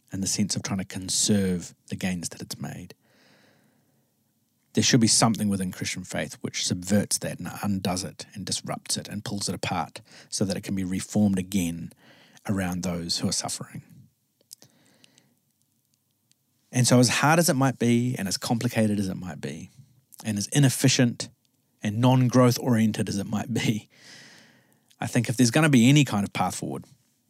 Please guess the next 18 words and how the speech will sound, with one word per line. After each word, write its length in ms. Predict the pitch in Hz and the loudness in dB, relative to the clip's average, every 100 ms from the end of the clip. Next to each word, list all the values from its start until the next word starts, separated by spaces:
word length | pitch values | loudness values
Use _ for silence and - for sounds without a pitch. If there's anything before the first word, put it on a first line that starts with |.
| _ _ - | _ _ -12
for 100 | - | -6
churches 400 | - 85 - 82 | -4 -4 -4 -8
in 60 | 85 | -8
the 80 | |
twenty-first 500 | - 90 - - - | -10 -10 -12 -12 -8
century 420 | - - - 135 - _ _ _ _ _ - | -8 -8 -10 -14 -16 _ _ _ _ _ -6
that 100 | 92 | -6
is 120 | 90 | -2
meaningful, 600 | 101 101 98 - 92 85 - _ _ - - - _ _ _ _ _ - _ _ _ _ _ _ _ _ _ _ - | -2 -2 -2 -4 -8 -8 -14 _ _ -20 -20 -20 _ _ _ _ _ -20 _ _ _ _ _ _ _ _ _ _ -6
I 40 | - | 0
think 160 | 120 | 2
they 80 | 107 | 2
have 260 | - 131 - | 2 0 2
to 60 | |
be 440 | 104 98 95 - - _ _ | 0 0 -4 -8 -16 _ _
church 260 | - 107 - | -4 -2 -2
communities 800 | 101 98 95 92 87 - - - _ _ _ _ _ _ _ _ - | -4 -4 -2 -4 -4 -6 -8 -12 _ _ _ _ _ _ _ _ -8
that 220 | 85 73 | -6 -6